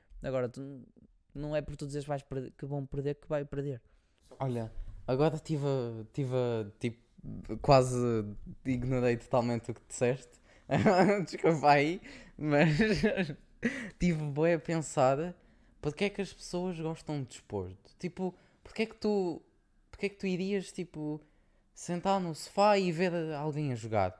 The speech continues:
Speaker 2: Po-, e, e eu, e eu penso, eu penso, não,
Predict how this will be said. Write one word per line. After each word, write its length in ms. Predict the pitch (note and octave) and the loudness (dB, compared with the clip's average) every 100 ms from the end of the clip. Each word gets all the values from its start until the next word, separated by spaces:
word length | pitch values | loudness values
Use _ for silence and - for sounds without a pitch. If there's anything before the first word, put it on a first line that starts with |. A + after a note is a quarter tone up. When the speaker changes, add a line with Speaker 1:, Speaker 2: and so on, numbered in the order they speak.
| _ _ _ _ _ _ _ _ _ _ _ _ - - | _ _ _ _ _ _ _ _ _ _ _ _ -20 -6
Speaker 2:
Po-, 160 | C#3 - _ _ _ _ | -6 -6 _ _ _ _
e, 340 | B2 C#3+ B2 - - | 0 0 0 -4 -4
e 260 | C#3 C#3 | 0 4
eu, 260 | C#3+ D3+ D3 - | 6 6 4 4
e 80 | |
eu 100 | D3 | 4
penso, 560 | D3 D3+ C3 B2+ - - - | 4 2 0 -2 -10 -12 -6
eu 220 | C#2 B2+ | -2 0
penso, 680 | E3+ E3+ G#3 - A3+ C4 - | 2 0 0 -4 -4 -4 -6
não, 440 | D3 D#3+ C3 A#2 | -2 2 2 2